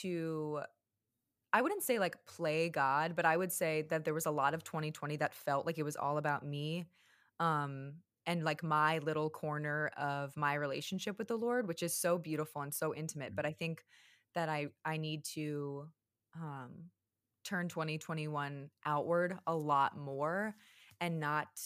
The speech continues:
Speaker 1: I think an-, another thing that I wanna let go of twenty twenty is, like, my, I think my fear instincts, um,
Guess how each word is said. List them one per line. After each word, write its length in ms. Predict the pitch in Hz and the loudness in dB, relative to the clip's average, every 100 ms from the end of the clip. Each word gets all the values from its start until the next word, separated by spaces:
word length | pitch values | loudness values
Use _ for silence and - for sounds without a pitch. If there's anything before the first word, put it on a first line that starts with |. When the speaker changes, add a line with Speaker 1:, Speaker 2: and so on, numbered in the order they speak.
| - - | -6 -6
Speaker 1:
I 80 | |
think 180 | 185 196 | -4 -2
an-, 300 | 190 - 160 - | 0 0 -2 -4
another 240 | 160 156 | -4 -2
thing 180 | 156 151 | -4 -6
that 100 | 147 | -6
I 80 | 143 | -4
wanna 180 | 143 139 | -4 -4
let 160 | 147 | -4
go 100 | - | -2
of 200 | 147 156 | -2 -4
twenty 260 | - 151 147 | -12 -8 -8
twenty 300 | - 147 135 | -8 -8 -6
is, 360 | 139 - - - | -8 -10 -14 -10
like, 320 | 147 117 - _ _ _ _ _ _ _ _ _ _ _ | -6 -6 -10 _ _ _ _ _ _ _ _ _ _ _
my, 220 | 190 170 - | 4 4 4
I 60 | |
think 180 | 190 196 | 0 0
my 180 | 190 156 - _ | 0 0 -6 _
fear 420 | 165 160 165 185 - | 0 4 6 6 2
instincts, 880 | 185 185 - - 202 208 208 - - _ | -2 -2 -2 0 0 0 -2 -6 -6 _
um, 580 | 147 151 143 135 131 131 | -2 0 0 -4 -6 -10